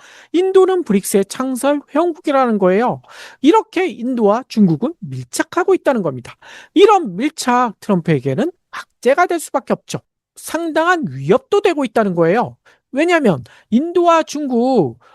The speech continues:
어우, 인구가 장난이 아니죠. 십사억 오천백만, 십사억 천구백만, 세계 일, 이위를 다투는 인구 대국들이잖아요. 게다가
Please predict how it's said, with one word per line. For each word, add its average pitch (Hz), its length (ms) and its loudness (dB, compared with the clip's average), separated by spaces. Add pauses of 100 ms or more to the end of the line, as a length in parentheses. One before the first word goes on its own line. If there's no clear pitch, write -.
(120)
어우, 143 380 0
인구가 156 560 -2
장난이 165 580 -2
아니죠. 240 420 -2 (300)
십사억 - 640 -2
오천백만, 190 960 -4 (100)
십사억 - 600 -2 (300)
천구백만, 320 880 -4 (380)
세계 226 560 0
일, 202 340 2
이위를 180 340 4
다투는 220 440 -4
인구 214 320 2
대국들이잖아요. 233 1040 -2 (500)
게다가 220 840 0